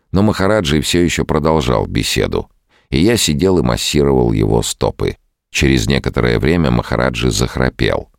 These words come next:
Я подумал, что он уснул, и тоже решил пойти спать. Я начал потихоньку вставать, когда через храп услышал: «Сурадж, куда это ты собрался?» Тогда я снова сел у его ног.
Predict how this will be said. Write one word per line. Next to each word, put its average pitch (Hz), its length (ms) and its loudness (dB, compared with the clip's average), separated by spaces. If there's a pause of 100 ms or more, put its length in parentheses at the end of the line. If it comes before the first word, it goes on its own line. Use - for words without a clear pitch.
(220)
Я 78 120 0
подумал, 104 400 2
что 95 200 0
он 95 120 2
уснул, 95 500 2
и 52 40 0
тоже 80 360 0
решил 55 340 -2
пойти 57 380 -2
спать. - 460 -4 (420)
Я 71 180 0
начал 67 320 0
потихоньку 67 680 -2
вставать, 92 640 -2 (260)
когда 64 320 -2
через 64 380 0
храп 82 380 -2
услышал: 55 680 -2 (420)
«Сурадж, 104 680 0 (520)
куда 120 280 2
это 67 220 0
ты - 140 -4
собрался?» 60 680 -2 (1000)
Тогда 85 320 2
я 85 160 4
снова 92 340 2
сел 80 320 2
у 76 80 4
его 73 300 4
ног. 62 480 0